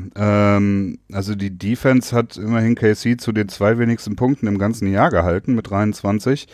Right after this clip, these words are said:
Und Kansas City ist halt schon auch nach wie vor in der Offense, auch wenn sie mit Sicherheit nicht mehr so gut wie, sind wie im letzten Jahr,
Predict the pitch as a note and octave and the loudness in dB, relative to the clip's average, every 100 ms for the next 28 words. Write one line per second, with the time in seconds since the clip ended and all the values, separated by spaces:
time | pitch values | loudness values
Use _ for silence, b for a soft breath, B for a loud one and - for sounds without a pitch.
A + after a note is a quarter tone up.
0 | B B B - F#2 G2 G#2 G#2 G#2 B2 | B B B -10 -4 0 0 0 0 -2
1 | A2 G2 D2 A#2+ - B2+ G2+ - A#2 G#2 | 0 -4 -4 -4 0 2 2 0 -2 -2
2 | E2 F2+ G2 - - - G#2+ G2+ G#2+ G2 | -2 -4 -4 -6 -14 -6 -4 -4 -4 -4
3 | A#2 C3 A#2+ G#2+ F#2 G2 A2 A#2+ C3 D3+ | 2 4 6 4 2 0 -2 -2 0 0
4 | C#3+ C3 F#2 G#2 A#2 A#2+ C3 C3 B2+ B2+ | 0 -2 -8 -6 -4 -2 0 2 2 2
5 | A#2 C3+ C#3 A#2 G#2+ G#2 A#2 G#2+ F#2+ F2+ | 2 0 -4 -2 -4 0 -2 0 -2 0
6 | D3 - - F2 D2+ D#2 D3 | 0 -2 -6 -6 -4 -6 -6